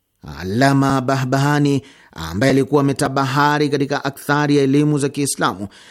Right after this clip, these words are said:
aliweza kufanya ubunifu na kuweka jiwe la msingi katika nyuga mbalimbali za kielimu kama fiqhi,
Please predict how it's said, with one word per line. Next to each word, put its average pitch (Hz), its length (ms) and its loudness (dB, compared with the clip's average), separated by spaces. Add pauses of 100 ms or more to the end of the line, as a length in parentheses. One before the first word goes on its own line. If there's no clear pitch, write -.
(180)
aliweza 180 680 2
kufanya 151 800 0
ubunifu 147 800 2
na 143 120 0
kuweka 147 360 0
jiwe 151 280 2
la 147 100 0
msingi 139 480 -2
katika 135 300 -2
nyuga 147 320 0
mbalimbali 143 580 0
za 147 120 -2
kielimu 147 580 0 (380)
kama 156 440 0
fiqhi, 101 580 -6